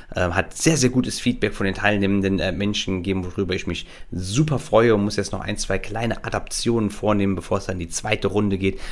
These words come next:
Und auch hier, ähm, kann ich zur Einführung zehn Plätze zu fünfzig Prozent reduziert anbieten, also praktisch zweihundertneunundneunzig Euro für einen sehr umfänglichen Sechs-Wochen-Kurs. Wie ich finde, ein sehr, sehr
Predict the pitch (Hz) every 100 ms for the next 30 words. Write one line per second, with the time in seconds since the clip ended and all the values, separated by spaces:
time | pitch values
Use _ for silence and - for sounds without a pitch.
0 | - - - - 127 120 98 98 98 104
1 | 107 - - 123 123 - 123 110 110 107
2 | - - 185 156 135 120 - 110 - -
3 | 143 143 - - - 98 104 101 101 101
4 | 92 - - 143 - 107 101 101 101 101
5 | 101 - - 92 95 101 - 85 - 90
6 | - - 95 98 98 92 87 90 90 90
7 | 82 - 92 85 - 82 - 107 101 95
8 | - 80 92 85 85 101 95 101 98 -
9 | 90 85 - 85 82 - - - - 85
10 | 87 104 98 95 - 92 92 - - -
11 | - 87 85 82 85 82 82